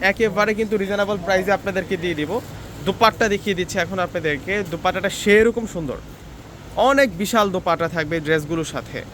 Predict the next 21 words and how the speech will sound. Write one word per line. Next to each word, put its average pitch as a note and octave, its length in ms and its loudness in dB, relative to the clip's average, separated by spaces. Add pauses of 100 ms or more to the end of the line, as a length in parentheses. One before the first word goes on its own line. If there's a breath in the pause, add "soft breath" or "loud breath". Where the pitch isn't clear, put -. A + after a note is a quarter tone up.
(340 loud breath)
মাশাআল্লাহ, C#3 520 2
এখান A3 340 2
থেকে G3+ 460 0 (360 loud breath)
আপনারা G3 420 4
কোনোটা G#3+ 540 4 (540)
থ্রি A3+ 120 2
পিস A3+ 240 2
বাদ E3+ 180 6
দিতে F3+ 180 0
পারবেন C3 300 0
না। G#2+ 220 -8 (100)
এই E3+ 140 4
আসবে F#3+ 200 2
হচ্ছে G3+ 280 0
দোপাট্টাটা। C#3+ 640 -2 (100)
দোপাট্টাটা E3+ 440 -2 (120)
প্রত্যেকটাই G#3 540 2
বিশাল E3+ 300 2
বড় E3 160 2
মাপের D#3+ 300 -2
দোপাট্টা। D3+ 420 -2